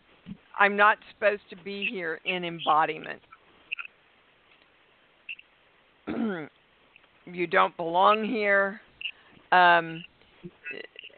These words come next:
and now energetically, I can answer the question about your mother. Um, literally, she left so that you can move into your own freedom. Does that make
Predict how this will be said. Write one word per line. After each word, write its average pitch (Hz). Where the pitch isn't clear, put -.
and 190
now 220
energetically, 214
I 185
can 180
answer 190
the 180
question 190
about 165
your 165
mother. 202
Um, 170
literally, 233
she 208
left 196
so 190
that 180
you 202
can 196
move 185
into 185
your 175
own 170
freedom. 160
Does 180
that 180
make 175